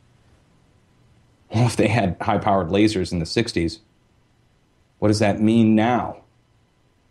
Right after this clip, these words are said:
It means the high-powered lasers that we have are old, <laughs> prob-, probably overstock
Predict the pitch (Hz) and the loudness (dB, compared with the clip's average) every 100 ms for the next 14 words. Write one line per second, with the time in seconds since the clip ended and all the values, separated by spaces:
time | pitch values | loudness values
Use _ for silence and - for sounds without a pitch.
0 | _ _ - _ _ _ - 87 110 104 | _ _ -20 _ _ _ -10 -2 2 2
1 | 104 104 110 107 104 90 107 123 113 - | 0 -2 -2 2 0 2 0 0 -2 -2
2 | 90 98 95 90 92 - 90 92 92 85 | -2 -2 -2 -4 -6 -4 0 0 0 -2
3 | - 120 123 123 117 - 123 123 160 - | 0 4 4 4 2 -2 -2 0 -2 0
4 | 135 127 117 117 110 120 120 123 - 107 | 0 0 0 -2 0 0 0 -2 -4 -6
5 | 95 - | -6 -10